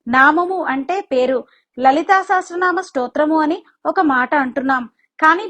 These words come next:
బాహ్యంలో అది రహస్యనామ స్తోత్రం. ఆవిడ పేరు లలిత. అయితే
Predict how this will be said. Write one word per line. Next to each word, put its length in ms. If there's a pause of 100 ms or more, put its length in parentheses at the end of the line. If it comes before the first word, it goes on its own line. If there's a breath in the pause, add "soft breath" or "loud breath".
(100)
బాహ్యంలో 640
అది 160 (140)
రహస్యనామ 720
స్తోత్రం. 420 (460)
ఆవిడ 320 (100)
పేరు 240 (120)
లలిత. 280 (540)
అయితే 300